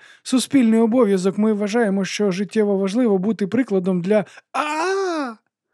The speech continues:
Чарівник даремно намагався прибити полум'я, що раптом охопило його бороду. Альберт опустив патерицю і повільно оглянув усіх присутніх.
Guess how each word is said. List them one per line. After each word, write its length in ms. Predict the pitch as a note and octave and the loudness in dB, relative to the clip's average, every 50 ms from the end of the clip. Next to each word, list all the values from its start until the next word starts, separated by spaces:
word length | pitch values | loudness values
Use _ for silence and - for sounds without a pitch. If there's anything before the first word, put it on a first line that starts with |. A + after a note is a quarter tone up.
| _ _ _ _ _ _ | _ _ _ _ _ _
Чарівник 400 | - D3 C#3 C#3 C#3+ D3 C#3+ C3 | -4 -2 0 2 2 2 0 0
даремно 380 | B2 C#3+ C#3 C3+ A2+ A#2 A#2 A#2 | 2 0 0 0 -2 -4 -6 -8
намагався 520 | A#2 A#2 B2 A#2+ A#2+ A#2+ A2+ A2+ - - | -6 -6 -4 -4 -4 -4 -4 -6 -8 -6
прибити 380 | A#2 C3 B2 B2 A#2 A#2 - B2+ | -4 -4 -4 -4 -6 -6 -8 -8
полум'я, 440 | - D3 C#3+ C3+ B2+ B2+ B2+ A#2+ A2+ _ _ _ _ | -4 -2 -2 -2 -2 -4 -6 -6 -8 _ _ _ _
що 240 | _ - - C#3+ C#3 | _ -4 -2 0 0
раптом 320 | B2+ A#2+ A#2 - B2+ B2 | 0 -2 -2 -4 -6 -6
охопило 400 | C3 B2+ - C3 A#2 C3 A#2 A2+ | -4 -4 -6 -6 -4 -6 -6 -4
його 220 | A#2+ B2 C3 B2+ C#3+ | -6 -4 -4 -4 -4
бороду. 400 | C#3+ C3+ B2 G#2+ G#2 G2+ G2 - _ _ _ _ _ _ _ _ _ _ | -2 -4 -4 -6 -6 -14 -20 -20 _ _ _ _ _ _ _ _ _ _
Альберт 420 | - C3+ C3+ C3 B2 C3+ B2 B2 - | -4 -2 -2 -2 -2 -4 -6 -6 -8
опустив 420 | - C#3+ A#2+ D3 C#3 - - C#3+ A#2+ | -10 -8 -6 -6 -6 -4 -6 -8 -8
патерицю 600 | - C3 A#2 - C#3 D3 F3 F3+ - - C#3+ B2 - _ _ _ _ | -6 -8 -4 -2 0 2 2 0 0 -4 -6 -6 -8 _ _ _ _
і 100 | - E3 | -4 -4
повільно 520 | D3 D#3 D3 C3+ C3 C#3+ D3 D3 D3 E3 - | -2 -2 -2 0 0 0 0 0 -2 -4 -6
оглянув 480 | C#3+ B2 B2+ C3+ C3+ B2 B2+ B2+ B2 | -6 -6 -4 -4 -4 -4 -4 -6 -6
усіх 240 | B2+ B2+ - C3+ B2 | -6 -8 -8 -8 -8
присутніх. 640 | - C#3+ C3 C3 - - A2 G2+ G#2+ A2+ - _ | -6 -6 -8 -8 -10 -12 -18 -18 -20 -20 -20 _